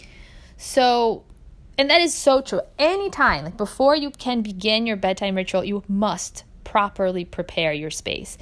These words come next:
This means that you should spend at least, you know, five to ten minutes tidying up. And I know it's not fun, and I know it's weird to do that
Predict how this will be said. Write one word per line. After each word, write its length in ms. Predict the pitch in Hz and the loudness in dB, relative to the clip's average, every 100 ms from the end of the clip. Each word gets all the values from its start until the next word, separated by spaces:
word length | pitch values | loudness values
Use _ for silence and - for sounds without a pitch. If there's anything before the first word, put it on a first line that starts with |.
| - - | -20 -8
This 160 | - 254 | -2 0
means 200 | 269 262 | 0 0
that 80 | 254 | -2
you 160 | 240 | -4
should 240 | 220 233 220 | -4 -4 -4
spend 260 | - 202 | -2 -2
at 80 | 190 | -2
least, 400 | 196 196 - - - - - - | -4 -6 -8 -12 -18 -20 -16 -6
you 120 | 196 | -4
know, 100 | 180 | -2
five 300 | - 285 330 | 4 4 4
to 80 | 320 | 0
ten 200 | 277 214 | -2 -2
minutes 300 | 190 185 - | -2 -4 -4
tidying 480 | 254 254 320 320 | 2 4 4 0
up. 380 | 214 185 185 - - - - - | 0 0 0 -6 -20 -20 -20 -6
And 120 | 208 | -2
I 60 | 202 | 0
know 160 | 208 254 | 0 -2
it's 160 | 226 | -2
not 180 | 277 277 | -2 -2
fun, 240 | - 240 | -2 -2
and 80 | 240 | 0
I 100 | 202 | -2
know 180 | 196 226 | 0 -2
it's 180 | 311 370 | -2 0
weird 400 | 349 233 214 208 | 2 2 0 -4
to 60 | |
do 320 | 190 208 233 220 | -6 -4 -2 0
that 420 | 170 160 185 | 2 2 0